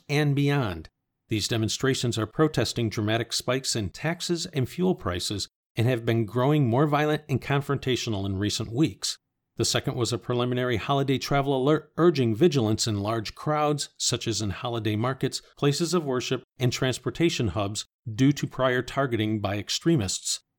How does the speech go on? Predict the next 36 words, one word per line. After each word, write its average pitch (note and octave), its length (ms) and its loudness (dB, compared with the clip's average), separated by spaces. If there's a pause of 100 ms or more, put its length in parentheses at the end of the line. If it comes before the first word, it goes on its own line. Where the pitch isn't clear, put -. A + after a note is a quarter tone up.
(200)
In B2+ 100 2
addition, A#2+ 380 4
there A2+ 160 2
is G#2+ 100 0
a G2+ 60 0
standing C#3 420 2
U A2 160 4
S G#2+ 100 0
government-issued B2+ 640 2
worldwide A2 480 0
caution, D3+ 480 2
as C3 160 0
well B2+ 200 2
as G#2+ 120 2
dozens A2+ 400 0
of F#2+ 120 -2
additional B2+ 520 -2
alerts B2+ 360 2
and C#3+ 100 4
warnings C3 340 0
in B2 80 0
effect B2+ 360 -2
for A#2 160 -2
a G2 60 -2
host - 340 0
of A#2 100 -4
countries G#2 460 -2
around A#2 240 -2
the C3+ 60 -2
world, A2+ 420 0
specifically D#3 640 0
identified C3 480 0
as B2+ 220 -4
posing E3+ 420 4
significant C3 600 -2
risks C#3+ 440 0